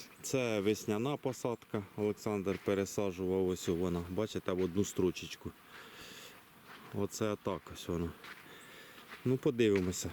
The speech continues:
що покаже обробка. Тут ось є і капля, тут є, ну, всі, бачите, і спрей, і капля, все воно ухожено. І ось о, друга, це аж воно, не буду до кінця йти. Коротше,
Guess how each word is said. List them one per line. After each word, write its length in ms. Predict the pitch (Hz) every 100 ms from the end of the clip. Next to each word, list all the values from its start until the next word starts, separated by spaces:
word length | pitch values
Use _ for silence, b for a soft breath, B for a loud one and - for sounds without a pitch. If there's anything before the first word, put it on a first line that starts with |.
| - -
що 220 | - 123
покаже 500 | 110 - 113 101 90 - - - B B B B B B B - - -
обробка. 600 | 117 98 104 98 - 95 82 - - - - - 120 -
Тут 220 | 135 -
ось 200 | 95 -
є 260 | 90 101 90 120
і 80 | 107
капля, 440 | 165 151 - 127 113 104
тут 140 | 117 104 -
є, 240 | 104 95 - 165
ну, 120 | 165
всі, 320 | - - 90 -
бачите, 500 | 104 113 85 - 82 - -
і 100 | 98
спрей, 420 | - 135 139 107
і 40 |
капля, 440 | 90 127 113 90 85 B B B B -
все 240 | - 107
воно 320 | 92 90 90 -
ухожено. 640 | 95 - 123 98 92 95
І 280 | 113 143 123
ось 220 | 101 -
о, 200 | 127 120
друга, 420 | 90 107 107 95 85 B B B -
це 240 | - 104 98
аж 320 | 101 92 -
воно, 200 | 95 92
не 100 | 95
буду 280 | 90 87 90
до 140 | 92
кінця 380 | - 98 92 110
йти. 300 | 113 175 156 B B B B -
Коротше, 460 | 107 107 - 98